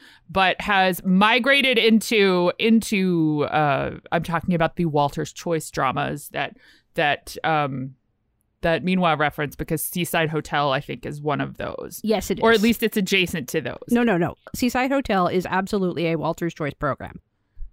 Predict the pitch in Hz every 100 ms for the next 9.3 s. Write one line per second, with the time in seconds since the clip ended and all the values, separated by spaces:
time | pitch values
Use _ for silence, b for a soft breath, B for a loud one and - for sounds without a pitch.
0 | - 170 233 240 - 196 269 - 330 359
1 | 370 349 233 277 277 294 320 370 349 214
2 | 160 113 87 - 101 113 214 220 220 233
3 | 240 240 220 196 180 165 170 - 160 160
4 | - 160 - 170 196 185 185 170 160 156
5 | 156 160 151 139 123 - - - 196 185
6 | 170 160 - 175 165 214 262 - - 311
7 | 320 254 240 233 220 185 180 190 185 165
8 | 156 156 151 - - - 160 - 175 -
9 | 165 160 208